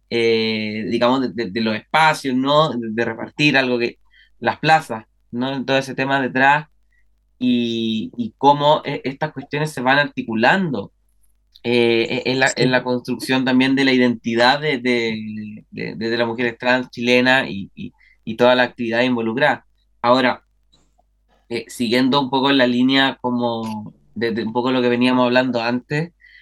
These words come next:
eh, la relación con las instituciones de salud,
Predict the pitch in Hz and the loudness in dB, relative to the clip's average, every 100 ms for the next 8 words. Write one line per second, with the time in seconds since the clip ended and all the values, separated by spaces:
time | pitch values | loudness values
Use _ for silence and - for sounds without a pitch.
0 | _ _ - 120 120 120 120 123 120 110 | _ _ 0 2 2 2 2 0 0 -2
1 | - 131 143 160 151 143 - 131 123 - | -4 -4 -2 -4 -2 -4 -6 -2 -2 -2
2 | 123 113 - 135 143 151 135 - 113 120 | -6 -6 -4 -2 0 -2 -6 -6 -2 0
3 | 123 | 0